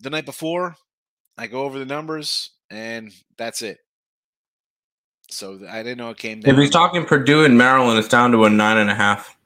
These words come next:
Speaker 1: No, no, so down three points. Interesting. Uh, Buffalo over, I could say yes. Mattress Mac, two million on the boys. Yeah. He's, he supports his teams. You know,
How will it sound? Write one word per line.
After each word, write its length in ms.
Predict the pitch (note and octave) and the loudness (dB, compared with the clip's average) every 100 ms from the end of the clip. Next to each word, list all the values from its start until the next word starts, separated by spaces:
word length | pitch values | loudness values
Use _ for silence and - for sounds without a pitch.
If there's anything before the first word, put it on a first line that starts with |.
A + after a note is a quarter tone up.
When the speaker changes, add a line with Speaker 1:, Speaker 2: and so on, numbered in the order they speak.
| _ - | _ -16
Speaker 1:
No, 120 | C3+ | -12
no, 180 | A#2+ G#2+ | -10 -10
so 180 | B2+ | -12
down 220 | A#2+ C#3 C#3 | -10 -10 -10
three 200 | D3 C#3 | -12 -12
points. 380 | C3+ C#3 G2+ | -10 -12 -12
Interesting. 380 | B2 A#2 - E2+ - _ _ _ _ _ _ _ _ _ _ _ _ _ _ _ _ _ | -14 -14 -14 -16 -20 _ _ _ _ _ _ _ _ _ _ _ _ _ _ _ _ _
Uh, 60 | A#2 | -4
Buffalo 400 | F#3 G#3+ F#3 D#3+ | -4 0 2 4
over, 160 | D#3+ | 4
I 80 | C3+ | 0
could 120 | B2 | 0
say 200 | - B2 | -8 -10
yes. 480 | A#2+ A2+ A#2+ - - - _ _ _ _ _ _ _ _ _ _ _ _ _ - _ _ _ _ _ _ _ | -6 -6 -6 -6 -8 -14 _ _ _ _ _ _ _ _ _ _ _ _ _ -20 _ _ _ _ _ _ _
Mattress 420 | D3+ D3+ D#3+ - | -4 -4 -2 -4
Mac, 340 | F#3 G#3 A3 G3+ _ | -2 0 0 -2 _
two 160 | - F#3 | -8 -8
million 560 | E3 F#3 G#3+ G#3+ G#3 | -10 -8 -4 -4 -4
on 120 | G3+ | -4
the 60 | G3+ | -6
boys. 760 | F#3+ A3 A3+ G#3 G3+ - - _ _ _ _ | -6 -2 0 -2 -2 -8 -10 _ _ _ _
Yeah. 260 | A2+ A#2 A#2+ A2 _ _ _ _ _ _ _ _ _ | -16 -12 -12 -16 _ _ _ _ _ _ _ _ _
He's, 320 | - A#3 G#3+ | -16 -14 -14
he 140 | A3+ | -12
supports 420 | A#3 - - G#2 - | -12 -12 -14 -16 -14
his 140 | F#2+ | -16
teams. 420 | - F#2+ F#2 - _ _ _ _ _ _ _ _ _ _ _ _ _ _ | -16 -20 -20 -20 _ _ _ _ _ _ _ _ _ _ _ _ _ _
You 140 | |
know, 80 | _ | _